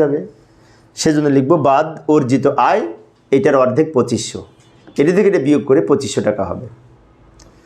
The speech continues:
এবার এইটা আর এইটা যোগ করে নিচে লিখব, অষ্টআশি হাজার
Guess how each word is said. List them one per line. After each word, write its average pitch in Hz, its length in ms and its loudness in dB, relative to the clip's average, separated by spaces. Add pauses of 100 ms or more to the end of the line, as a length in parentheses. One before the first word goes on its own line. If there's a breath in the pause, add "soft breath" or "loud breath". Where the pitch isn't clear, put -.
(1000 soft breath)
এবার 196 240 2 (180)
এইটা 202 260 2
আর 240 140 4
এইটা 202 140 4 (100)
যোগ 196 180 4
করে 196 180 4
নিচে 143 240 0
লিখব, 98 180 -6 (520 soft breath)
অষ্টআশি 160 420 -2
হাজার 143 260 2